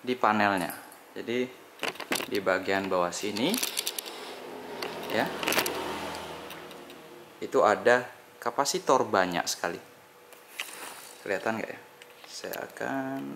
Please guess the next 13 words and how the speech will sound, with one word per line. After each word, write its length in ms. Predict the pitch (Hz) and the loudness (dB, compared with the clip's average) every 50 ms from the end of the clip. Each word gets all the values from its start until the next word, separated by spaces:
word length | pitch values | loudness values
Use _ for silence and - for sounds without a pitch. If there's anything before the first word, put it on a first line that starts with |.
| - - - - - - - - - - - - - - - - - - - - - - - - - - - - - - - - - - - - - - | -10 -12 -14 -16 -18 -20 -20 -20 -20 -20 -20 -20 -20 -20 -20 -20 -20 -20 -20 -20 -20 -20 -20 -20 -20 -20 -20 -20 -20 -20 -20 -20 -20 -20 -20 -18 -10 -2
nah 240 | - 98 95 82 78 - - - | 2 2 2 2 2 -2 -10 -10
ini 160 | - - 92 85 | -10 -8 -8 -6
dia, 160 | - - - - - - - - - - - - | -6 -8 -10 -12 -14 -18 -18 -18 -18 -18 -14 -12
ini 80 | - 107 | -10 -8
kapasitor. 400 | - - - - - - - - - - - - - - - - - - - - - - - - | -8 -8 -8 -10 -10 -10 -10 -10 -10 -10 -10 -10 -10 -10 -10 -10 -10 -8 -8 -8 -8 -8 -6 -4
Kita 240 | - 107 - 117 92 | 0 4 6 6 6
akan 160 | - 107 104 - - | 8 6 4 4 4
ukur. 240 | - - - - - - - - - - - | 2 2 0 0 0 -2 -8 -12 -10 -4 2
Oh, 240 | - 151 156 117 - - - - - - - - - - - - - - - - - - - - | 6 6 6 6 4 0 -6 -14 -16 -16 -16 -18 -18 -18 -20 -20 -20 -20 -20 -20 -20 -20 -14 -8
kameranya 720 | - 107 104 104 104 101 101 101 101 101 104 104 104 - | -6 -4 -2 -2 0 0 2 2 2 2 2 0 -2 -2
overheat. 640 | 90 - - - 101 101 98 - - 139 127 104 - - - - - - - - - - - - - - - - - _ _ _ _ _ _ _ - - - - - - - - - - - - - - - - - - - - - - - - - - - - - - - - - | -4 -6 -4 -2 -2 -2 -2 -4 -4 -4 -4 -6 -8 -12 -20 -20 -20 -20 -20 -20 -20 -20 -18 -18 -20 -20 -20 -20 -20 _ _ _ _ _ _ _ -20 -20 -20 -20 -20 -20 -20 -20 -18 -16 -14 -14 -14 -14 -16 -18 -16 -14 -14 -14 -14 -16 -18 -20 -20 -20 -20 -20 -20 -20 -20 -20 -14
Oke, 320 | - - 127 147 165 180 - - - - - - - - - - - 120 | -4 2 4 4 4 2 -2 -12 -18 -20 -20 -20 -20 -20 -12 -4 -2 0
heh, 100 | 107 | 0